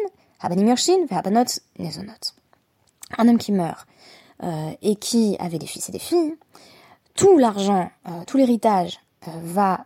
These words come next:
à ses fils, et, euh, les fils vont devoir, donc, euh, et son Nizonot vont devoir alimenter les filles, donc leur donner une pension alimentaire. Ça, c'est Bijman, c'est Hanachasim Merubin. Dans le cas où le père avait,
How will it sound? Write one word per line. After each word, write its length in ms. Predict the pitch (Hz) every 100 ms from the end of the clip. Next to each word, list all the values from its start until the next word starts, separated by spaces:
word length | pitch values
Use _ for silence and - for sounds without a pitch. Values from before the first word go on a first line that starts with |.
| _
à 160 | - 156
ses 140 | -
fils, 600 | - - 240 370 - - - _
et, 380 | 277 269 208 - _
euh, 60 | 170 156 170 - - _ - -
les 60 |
fils 200 | 226 240
vont 80 | 220
devoir, 500 | 208 190 196 180 - -
donc, 200 | 175 -
euh, 40 | 170 - 208 - _ 190
et 140 | 180
son 160 | - 165
Nizonot 460 | 202 262 220 214 185
vont 60 | 175
devoir 280 | 170 170 - -
alimenter 600 | 277 262 226 202 180 - _
les 100 | 175
filles, 220 | - 233 466
donc 140 | 202
leur 80 | 160
donner 160 | 165
une 80 | 151
pension 300 | - 160 180
alimentaire. 400 | 156 147 - 262 381 - - -
Ça, 220 | - 247 302
c'est 260 | - 254
Bijman, 420 | 226 180 180 226 254 -
c'est 280 | - - 208
Hanachasim 520 | 170 165 - - 247 -
Merubin. 340 | 190 165 180 - _ _ - _ -
Dans 140 | 220 214
le 100 | 185
cas 220 | 247 -
où 220 | 254 311 -
le 200 | 196 180
père 240 | 240 262
avait, 420 | 190 208 269 302